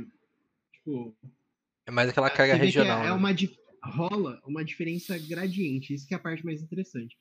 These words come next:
Speaker 1: Que você vê que, é, no Nordeste tem muito mais, é, o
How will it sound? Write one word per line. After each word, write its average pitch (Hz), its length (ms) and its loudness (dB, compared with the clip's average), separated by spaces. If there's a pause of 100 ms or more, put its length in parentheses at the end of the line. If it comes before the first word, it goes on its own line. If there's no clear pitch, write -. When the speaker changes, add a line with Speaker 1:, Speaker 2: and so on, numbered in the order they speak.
(640)
Speaker 1:
Que 147 100 -6
você 160 280 0
vê 170 220 0
que, 165 720 -4 (220)
é, 139 220 0
no 147 400 0
Nordeste 165 1000 0 (240)
tem 147 720 -2
muito 175 440 0
mais, 165 440 -2
é, 135 140 -8
o 135 140 -2